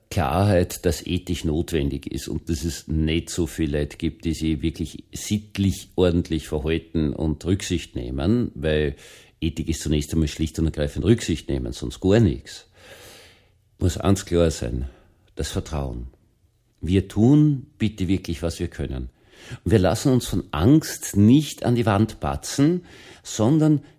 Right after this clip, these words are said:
wir vertrauen unseren Kindern. Wir geben ihnen Stärke. Wir geben ihnen so viel Stärke wie irgend möglich und wir vertrauen darauf. Die werden's bocken.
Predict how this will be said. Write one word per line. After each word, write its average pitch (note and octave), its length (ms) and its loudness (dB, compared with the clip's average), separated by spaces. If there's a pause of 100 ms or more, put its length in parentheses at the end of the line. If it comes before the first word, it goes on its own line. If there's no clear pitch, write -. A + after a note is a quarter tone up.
(100)
wir A#2 300 -2
vertrauen G2 800 2
unseren F2 460 2
Kindern. C2+ 540 -6 (580)
Wir F#2+ 120 0
geben C3+ 360 4
ihnen C3 560 4
Stärke. - 680 -8 (360)
Wir E2 160 -4
geben C#3 280 2
ihnen C3 200 4
so A#2+ 160 -4
viel D#3 220 0
Stärke A2 440 -2
wie - 140 -10 (120)
irgend C#3+ 760 0
möglich E2 480 0
und F2+ 80 0
wir F#2+ 120 -2
vertrauen F2+ 460 -4
darauf. C2 500 -6 (600)
Die E2 80 0
werden's F2+ 260 2
bocken. - 540 -4